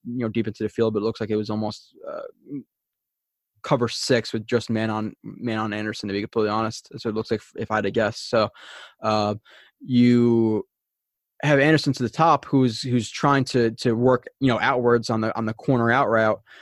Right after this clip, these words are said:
Um, there's not much room here, and Anderson's not the strongest guy. So if Anderson attacked the inside and then, and then bowed outside, he'd really have to win cleanly, um, to, to not get squeezed to the sideline right there. So he's gonna take the inside,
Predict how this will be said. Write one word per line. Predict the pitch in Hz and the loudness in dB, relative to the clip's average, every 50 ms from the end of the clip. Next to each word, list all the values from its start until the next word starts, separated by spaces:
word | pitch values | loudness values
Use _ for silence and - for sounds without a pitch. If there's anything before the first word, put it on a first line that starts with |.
| - _ _ _ - | -20 _ _ _ -6
Um, | - 120 117 113 113 110 110 117 127 | -2 0 2 2 2 0 -2 -2 0
there's | 123 131 117 | 0 2 4
not | 131 143 147 | 4 4 4
much | 147 139 - - | 2 2 2 0
room | 113 110 117 123 131 143 147 | -2 2 4 4 6 6 6
here, | 160 165 170 175 180 - _ _ _ _ _ _ - | 6 6 6 4 4 0 _ _ _ _ _ _ -2
and | 127 123 | 0 2
Anderson's | 127 139 139 - 151 | 2 2 2 2 2
not | 143 123 | 2 2
the | 120 | 2
strongest | - - - 123 127 143 143 - | -2 0 0 2 2 2 2 2
guy. | - 156 156 160 | 2 4 4 4
So | 156 - - 135 117 117 | 2 4 4 4 4 4
if | 113 110 139 | 4 2 2
Anderson | 139 147 143 - 139 | 2 2 2 2 0
attacked | 117 - 147 131 127 117 | -2 0 0 -2 0 0
the | 120 123 | -2 -2
inside | 127 - 147 143 147 143 | 0 2 2 4 4 4
and | - 123 120 | 2 0 -2
then, | 120 120 117 104 - | -2 -2 -4 -4 -4
and | 120 117 | -4 -4
then | 120 123 117 110 - | -2 -4 -4 -4 2
bowed | - 127 123 | 4 6 6
outside, | 120 123 127 - 151 143 | 6 4 4 4 4 2
he'd | 123 110 | 4 4
really | 120 127 131 | 4 4 4
have | 127 | 4
to | - 117 | 2 0
win | 123 123 120 | -2 -2 -4
cleanly, | - - - 120 117 120 131 139 147 156 156 _ _ _ _ _ _ _ - | -4 -4 -4 -2 0 2 2 2 2 0 -2 _ _ _ _ _ _ _ -4
um, | 110 113 113 110 110 104 | -2 -2 0 -2 -2 -4
to, | - 127 | -6 -8
to | 117 - 120 | -6 -2 0
not | 120 120 117 | 0 0 0
get | 123 104 | -2 -4
squeezed | - - - - 120 123 120 - | -4 -8 -4 -2 0 0 0 0
to | - 110 | -2 -4
the | 107 | -2
sideline | - 110 104 107 117 127 | 0 0 0 2 2 2
right | 123 120 - | 2 2 2
there. | 143 139 | 2 2
So | - 127 | 2 0
he's | 120 107 | -2 0
gonna | 120 117 | 0 -2
take | - - 123 113 | 0 0 -2 -2
the | - 107 113 | 0 -2 0
inside, | 120 120 - - 127 127 127 131 | 0 -2 0 2 4 4 4 2